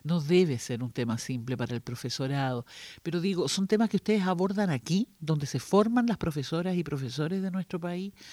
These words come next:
aquí donde las jóvenes y los jóvenes que vienen a estudiar a la universidad es para el día de mañana estar en las aulas. Yo me puedo imaginar que para ellas y ellos no es indiferente lo que está pasando en las calles, en las puertas de los establecimientos.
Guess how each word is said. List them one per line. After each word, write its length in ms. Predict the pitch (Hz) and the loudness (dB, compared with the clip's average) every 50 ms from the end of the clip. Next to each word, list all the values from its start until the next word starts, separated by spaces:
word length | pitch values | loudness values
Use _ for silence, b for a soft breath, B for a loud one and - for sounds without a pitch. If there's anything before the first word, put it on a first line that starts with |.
| B B B - | B B B -6
aquí 360 | - 135 127 110 - 185 202 | -4 -4 -4 -2 0 2 2
donde 280 | 196 202 190 175 165 147 | 4 2 2 2 0 0
las 140 | 139 135 - | -2 -2 -2
jóvenes 520 | - - 208 214 196 165 143 131 131 131 | 2 4 6 6 6 4 2 0 0 -2
y 80 | 131 131 | -2 -2
los 140 | 139 135 - | -4 -6 -4
jóvenes 480 | - - 180 180 160 147 135 135 127 | -2 0 2 2 2 0 0 -2 -4
que 120 | - 151 143 | -2 -2 -2
vienen 280 | 143 151 151 160 156 | -2 -2 -2 -2 -4
a 40 | 147 | -4
estudiar 400 | 143 - 147 139 139 131 139 175 | -6 -6 -4 -4 -2 -2 -2 -2
a 60 | 208 | -2
la 80 | 202 190 | -2 -2
universidad 680 | 175 170 156 151 143 131 - - 151 143 139 135 131 B B B B B | -2 -2 -4 -4 -6 -6 -6 -6 -4 -2 -2 -2 -4 B B B B B
es 120 | - 160 - | -4 -2 0
para 180 | 165 151 147 | 0 0 0
el 100 | 139 135 | 0 0
día 140 | 131 156 156 | 0 0 0
de 60 | 147 | 2
mañana 460 | 131 135 143 151 156 156 160 156 156 B B B B | 2 0 2 2 0 0 0 -2 -4 B B B B
estar 380 | - 147 135 - - 156 156 190 | -6 -6 -6 -2 2 2 2 4
en 140 | 240 269 277 | 2 2 0
las 220 | 269 196 - - | 0 0 2 2
aulas. 440 | 190 202 220 240 240 240 247 262 254 B B B B B B B B | 4 4 4 4 2 2 0 0 -2 B B B B B B B B
Yo 300 | - 147 143 147 175 226 | -12 -8 -2 2 4 4
me 100 | 233 240 | 4 4
puedo 160 | - 226 226 | 4 4 4
imaginar 360 | 208 214 202 - 196 185 196 | 4 2 2 0 0 0 0
que 100 | 190 214 | 0 0
para 200 | 196 196 180 170 | 0 0 2 2
ellas 340 | 160 156 156 160 170 180 170 | 2 2 2 2 2 2 2
y 120 | 160 160 156 | 2 2 2
ellos 260 | 151 151 156 175 170 | 2 2 0 0 0
no 100 | 156 156 | 0 0
es 80 | 156 | 2
indiferente 800 | 170 175 160 139 - 113 98 139 175 147 110 101 - - 110 - B B B B B B B B B | 2 2 0 0 -2 0 2 2 2 2 0 -2 -6 -8 -10 -10 B B B B B B B B B
lo 100 | - 143 | -6 -4
que 60 | 131 | -4
está 140 | 131 - - | -2 -2 -2
pasando 420 | - 175 - - 180 180 170 147 143 | -2 0 0 0 0 0 0 0 -2
en 80 | 135 135 | -4 -4
las 120 | 131 - | -6 -6
calles, 420 | - - 147 143 143 139 143 147 | -4 -4 -4 -2 -2 -4 -4 -4
en 100 | 151 139 | -4 -4
las 100 | 139 135 | -6 -6
puertas 420 | - - 170 165 156 - - 156 147 | -4 -2 -2 -2 -2 -4 -6 -6 -6
de 80 | 151 | -6
los 140 | 131 151 160 | -6 -6 -6
establecimientos. 960 | 165 151 - 160 151 151 156 - - 160 147 156 151 151 151 143 - - 156 | -6 -6 -6 -6 -6 -6 -6 -8 -8 -8 -6 -6 -6 -6 -8 -10 -10 -12 -12